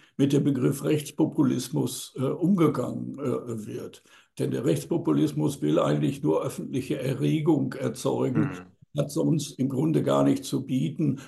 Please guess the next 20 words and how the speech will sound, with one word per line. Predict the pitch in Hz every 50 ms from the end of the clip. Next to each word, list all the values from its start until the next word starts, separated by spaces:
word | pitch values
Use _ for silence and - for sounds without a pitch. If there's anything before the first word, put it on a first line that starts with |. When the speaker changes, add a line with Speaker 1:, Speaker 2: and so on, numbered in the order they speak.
| -
Speaker 1:
und | - 143 139 143
ist | 147 - - - -
völlig | 139 131 127 139 131 - -
konturenlos. | - 156 131 120 113 - - 135 135 - 127 127 131 120 - 104 104 104 - - - - - _ _ _
Speaker 2:
Ja, | - 101 95 - - - _ -
Populismus | - 113 - 117 113 135 135 135 117 123
ist | 117 117
ja | 110 104
auf | - -
die | 117 110
Gegenwart | 123 131 131 131 110 110 104 104 - -
gerichtet, | 117 107 113 110 - - - 110 107 - - - - 107
äh, | 104 101 104 101 101 98
sozusagen, | 104 101 - - 107 101 101
aber | 98 98 98 95 98
rechts | 107 110 - - - -
ist | - -
ja | 107
ein | - -
Veränderungsprogramm. | - - - 120 113 95 95 - - - - - - - - 95 -